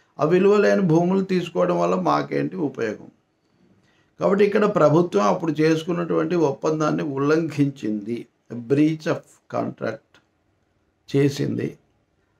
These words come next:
దీని మీద మాకు న్యాయం చేయాలి అని మొదట అశ్వని దత్ వెళ్తే, తర్వాత కృష్ణరాజు కూడా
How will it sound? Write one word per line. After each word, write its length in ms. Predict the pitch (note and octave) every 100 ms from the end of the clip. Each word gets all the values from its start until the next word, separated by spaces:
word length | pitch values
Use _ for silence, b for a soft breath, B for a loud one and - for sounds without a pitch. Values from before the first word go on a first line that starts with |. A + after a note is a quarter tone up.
| _ _
దీని 200 | D#3+ D#3+
మీద 160 | D#3+
మాకు 240 | F#3 F#3+ D#3+
న్యాయం 480 | C#3+ C3+ C3+ D#3 E3
చేయాలి 640 | D3+ C#3 B2+ A#2+ A#2 - - _ _ -
అని 300 | C#3 E3 - _ _ _ _ _ _ _ _ _ _ _ _ _ _ _ _ _ -
మొదట 340 | C3+ D3+ F3
అశ్వని 560 | F3 D3 - D#3 D#3 D3
దత్ 220 | C#3+ C#3
వెళ్తే, 300 | C3+ C3+ C#3+
తర్వాత 320 | E3 C#3+ C#3+
కృష్ణరాజు 560 | D3 C3+ - D3+ C3 C3
కూడా 340 | C3 C#3 -